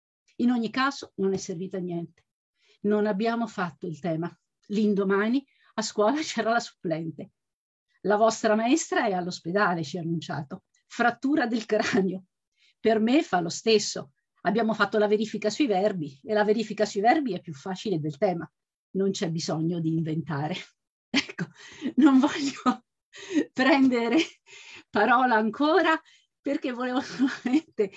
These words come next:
lasciare questo panel così confortevole e di sintonia che abbiamo ritrovato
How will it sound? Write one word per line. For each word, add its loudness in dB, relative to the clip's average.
lasciare 0
questo -6
panel 0
così -10
confortevole 0
e -4
di -6
sintonia -4
che -8
abbiamo -4
ritrovato -4